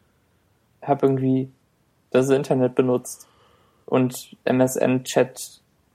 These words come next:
äh, und E-Mails schreiben.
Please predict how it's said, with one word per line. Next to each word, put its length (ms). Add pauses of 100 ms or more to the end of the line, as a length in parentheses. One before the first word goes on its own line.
(140)
äh, 300 (440)
und 360 (120)
E-Mails 400
schreiben. 440